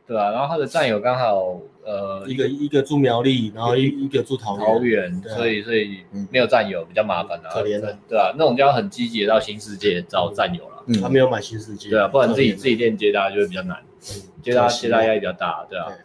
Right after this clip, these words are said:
Speaker 1: 所以第四周在夜店那天也就，其实我觉得他值不错，可是真的长时间互动比较少。
Speaker 2: 嗯。
Speaker 1: 可能是他放，放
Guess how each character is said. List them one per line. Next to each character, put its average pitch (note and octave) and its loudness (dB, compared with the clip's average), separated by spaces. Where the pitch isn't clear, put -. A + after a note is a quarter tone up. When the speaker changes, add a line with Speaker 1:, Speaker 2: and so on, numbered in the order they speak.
Speaker 1:
所 D3 2
以 C3+ 2
第 D#3+ -2
四 D#3 -6
周 D3 4
在 C#3+ 2
夜 B2+ 0
店 B2+ 0
那 C#3 -2
天 C3+ 0
也 G#2+ -2
就， G2+ 0
其 - -4
实 B3 2
我 E3 6
觉 B2+ 4
得 G2 0
他 F3 2
值 G#2 -8
不 F#2 -10
错， F2+ -10
可 G#2 -10
是 D3 -6
真 D#3+ 2
的 A#2 2
长 A#2 -4
时 A2 -8
间 A#2 0
互 A2+ -2
动 G2+ 0
比 E2+ -10
较 E2+ -6
少。 - -14
Speaker 2:
嗯。 C3 2
Speaker 1:
可 A2+ 2
能 B2 4
是 - 2
他 D#3 6
放， B2+ 0
放 G#2+ 0